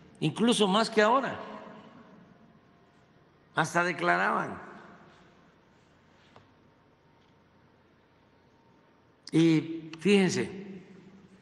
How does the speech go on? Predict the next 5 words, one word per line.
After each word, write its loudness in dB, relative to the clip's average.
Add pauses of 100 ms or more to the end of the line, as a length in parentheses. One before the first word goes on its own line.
(880)
eh, -2 (880)
su, 0 (1400)
eh, -4
carácter -2
politiquero, -2